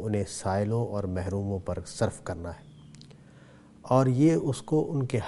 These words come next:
حق کے طور پر اپنے پاس رکھتے ہیں۔ یہ سمجھتے ہیں کہ یہ میرا مال ہے ہی ان کے لیے،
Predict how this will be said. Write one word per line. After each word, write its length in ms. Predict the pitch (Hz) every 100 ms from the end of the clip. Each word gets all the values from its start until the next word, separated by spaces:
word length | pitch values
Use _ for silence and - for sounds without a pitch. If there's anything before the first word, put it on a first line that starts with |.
| -
حق 200 | 151 -
کے 80 | 175
طور 240 | 170 127
پر 180 | 107 123
اپنے 240 | 110 101 98
پاس 340 | 92 85 -
رکھتے 320 | 95 - 117
ہیں۔ 160 | 92 104 - - - - - -
یہ 140 | 120
سمجھتے 500 | 123 117 120 123 139
ہیں 200 | 98 104 113
کہ 80 | -
یہ 340 | 110 104 107 98
میرا 280 | 98 98
مال 400 | 92 90 90 104 107 - - - - - - 104
ہے 140 | 104
ہی 160 | 104 131
ان 140 | 117
کے 180 | 101 101
لیے، 300 | 87 85 95